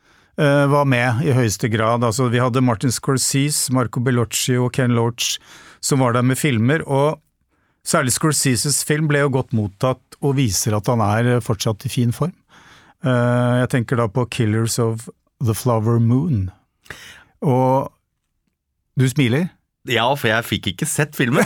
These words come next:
Speaker 1: <laughs> Nei, du gjorde ikke. Nei, du fikk ikke sett den. Nei, jeg så den.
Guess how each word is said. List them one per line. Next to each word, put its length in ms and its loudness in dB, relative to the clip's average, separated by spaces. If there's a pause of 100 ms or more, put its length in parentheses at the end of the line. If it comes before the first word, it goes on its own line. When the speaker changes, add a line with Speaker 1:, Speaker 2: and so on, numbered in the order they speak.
Speaker 1:
<laughs> 60 0
Nei, 160 0
du 160 0
gjorde 320 2
ikke. 560 0
Nei, 200 2
du 120 2
fikk 240 0
ikke 140 2
sett 180 0
den. 140 0 (220)
Nei, 180 2
jeg 260 2
så 160 0
den. 240 0